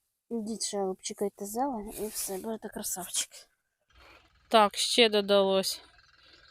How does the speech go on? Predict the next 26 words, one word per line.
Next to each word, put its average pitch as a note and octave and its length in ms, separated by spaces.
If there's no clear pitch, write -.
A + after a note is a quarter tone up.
Хащів A#3+ 580
тут, - 260
ну G#3 160
нехай G#3+ 340
буде, F3 360
нехай G3 380
ростуть, A3 520
саме E3+ 320
головне. F3 640
Ходила A#3 360
отам G3+ 260
тільки G3 260
що, F#3+ 260
рила, G3 300
дивилась G3 420
огірки. G3+ 500
Деякі A3 440
ямки G3 320
вже F#3 160
сходять, B3+ 500
деякі A#3+ 340
гось-, A3 280
взагалі G#3 580
рила-рила, B3 500
нічого B3+ 500
немає. E3+ 400